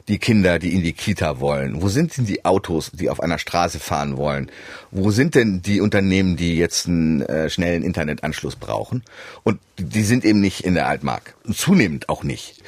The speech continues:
Insofern würde ich erst versuchen, den Bedarf, der tatsächlich da ist, zu befriedigen, statt irgendwo zu investieren, in der Hoffnung, dass dann wieder da jemand hinzieht. Das ist ja so ein bisschen die Philo-, zwei Philosophien. Sie können ja irgendwo investieren, die Kita irgendwo bauen, wo überhaupt keine Kinder sind, in der Hoffnung, dass dann Leute da hinziehen, die Kinder haben.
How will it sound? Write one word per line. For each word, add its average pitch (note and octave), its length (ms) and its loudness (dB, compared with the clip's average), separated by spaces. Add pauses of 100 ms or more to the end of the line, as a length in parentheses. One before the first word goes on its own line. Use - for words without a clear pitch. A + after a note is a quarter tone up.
(380)
Insofern G#2+ 440 2
würde A#2 160 4
ich G2+ 200 -2
erst G#2 180 2
versuchen, G#2 360 2
den F#2+ 160 2
Bedarf, F#2+ 420 2
der F2+ 160 0
tatsächlich E2+ 380 -2
da A#2 200 4
ist, C3+ 140 -2
zu B2 100 -4
befriedigen, G#2 600 0 (300)
statt G2+ 220 2
irgendwo G#2+ 360 4
zu - 140 0
investieren, G#2+ 520 4
in G2+ 80 2
der F#2 120 4
Hoffnung, A#2+ 260 2
dass G2+ 100 -4
dann G2+ 180 0
wieder G2+ 160 4
da F#2 80 2
jemand F2+ 260 0
hinzieht. - 420 -2
Das A2 120 2
ist A#2+ 80 0
ja A2 100 6
so G2 80 2
ein F2 40 -4
bisschen G2 220 2
die F2 100 2
Philo-, F#2+ 220 -2
zwei F#2 260 2
Philosophien. E2+ 800 -2
Sie E2 240 -2
können B2 180 2
ja G2+ 100 2
irgendwo G#2 220 2
investieren, A2+ 540 2 (400)
die G#2 80 0
Kita D3 340 4
irgendwo C3 280 4
bauen, G#2 260 4
wo G#2+ 40 4
überhaupt A2+ 200 4
keine - 180 4
Kinder G#3 320 4
sind, A2+ 260 2
in G#2+ 120 0
der G#2 80 6
Hoffnung, A#2+ 200 0
dass A2 140 0
dann G2 140 2
Leute G#2 200 4
da F2+ 100 2
hinziehen, B2+ 460 2
die A2+ 120 0
Kinder G#2 320 2
haben. G2 220 0